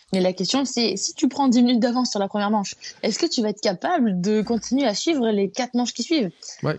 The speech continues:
Speaker 1: Parce que si tu t'écroules aussi, euh, tu peux carrément soit ne pas être qualifié à la cinquième. Si tu t'écroules dans la quatrième, tu vois, tu, bah, là, carrément, t'es, t'es éliminé. Soit, euh, tu peux arriver à la cinquième et, et être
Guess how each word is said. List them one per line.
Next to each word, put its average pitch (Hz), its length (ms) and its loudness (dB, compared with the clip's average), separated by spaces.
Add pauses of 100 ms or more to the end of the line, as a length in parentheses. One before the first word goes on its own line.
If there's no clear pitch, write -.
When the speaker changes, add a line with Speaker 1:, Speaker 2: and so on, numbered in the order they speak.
Speaker 1:
Parce 202 160 -2
que 202 300 2
si 202 200 -2
tu 202 120 -6
t'écroules 311 380 2
aussi, 320 360 2
euh, 196 240 2
tu - 160 -8
peux 214 140 -2
carrément 220 400 0
soit - 180 -2
ne 196 120 2
pas 180 120 -2
être 175 80 -8
qualifié 180 340 -4
à 175 40 0
la 170 100 -2
cinquième. 214 400 -2 (380)
Si - 140 -2
tu - 60 -4
t'écroules 208 300 0
dans 196 80 0
la 185 100 0
quatrième, 208 420 -2
tu - 100 -2
vois, 196 100 -2
tu, - 140 -8 (240)
bah, 175 200 2
là, 190 120 0
carrément, 190 480 -2
t'es, 165 280 -2
t'es 190 160 0
éliminé. 185 460 2 (560)
Soit, 233 440 0
euh, 180 40 -8
tu - 140 -10
peux 202 120 -6
arriver 185 300 0
à 226 60 4
la 170 100 0
cinquième 220 460 -2
et, 156 520 -8
et 165 200 -4
être - 160 -8